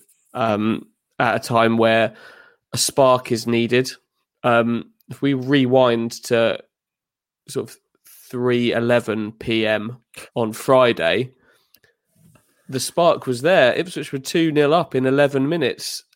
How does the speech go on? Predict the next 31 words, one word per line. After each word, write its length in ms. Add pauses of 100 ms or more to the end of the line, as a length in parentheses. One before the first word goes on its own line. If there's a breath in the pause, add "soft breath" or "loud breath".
(120)
uh, 180 (880)
and 140
it 100
looked, 580
it 140
looked 240
rosy. 460
It 20
was 140
a, 60 (140)
a, 80 (140)
a 80
change 380
of 100
system. 580 (600 loud breath)
Um, 480 (720)
it, 180 (100)
they 120
didn't 420
blow 320
Bristol 340
Rovers 340
away 340
in 80
those 420
eleven 360
minutes, 320
but 180
that 120
they 160
were 160